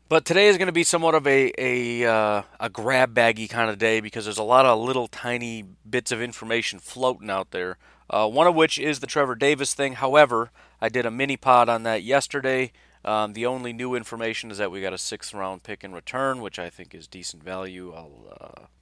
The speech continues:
I guess, briefly touch on that, but if you want a more, a, a fuller understanding what,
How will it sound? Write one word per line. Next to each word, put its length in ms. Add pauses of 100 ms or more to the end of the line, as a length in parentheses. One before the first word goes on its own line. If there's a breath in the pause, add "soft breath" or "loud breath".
(200)
I 60
guess, 160
briefly 420
touch 260
on 120
that, 180
but 80
if 120
you 60
want 200
a 40
more, 400 (460 soft breath)
a, 60
a 340
fuller 680 (540)
understanding 480
what, 180